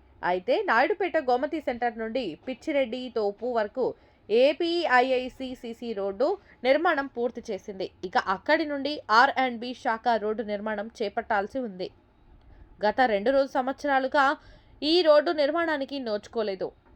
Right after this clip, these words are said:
సిమెంట్ రోడ్డు కాస్త గ్రావెల్ రోడ్డులా తయారై పిచ్చిరెడ్డి తోపు నుండి గత రెండు సంవత్సరాలుగా ఈ రోడ్డు నిర్మాణానికి నోచుకోలేదు.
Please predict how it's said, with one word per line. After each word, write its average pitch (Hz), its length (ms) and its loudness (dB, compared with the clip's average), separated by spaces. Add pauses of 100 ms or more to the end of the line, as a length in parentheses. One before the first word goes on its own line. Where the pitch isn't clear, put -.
(140)
సిమెంట్ 247 300 -4
రోడ్డు 214 260 -2
కాస్త 208 560 -2
గ్రావెల్ 269 380 4
రోడ్డులా 214 340 -2
తయారై 202 440 0
పిచ్చిరెడ్డి 254 680 -4 (840)
తోపు 226 260 -2
నుండి 220 420 -6 (960)
గత 247 80 10 (220)
రెండు 269 280 4
సంవత్సరాలుగా 285 840 4
ఈ 254 100 0
రోడ్డు 240 320 4
నిర్మాణానికి 247 680 -2
నోచుకోలేదు. 208 720 -2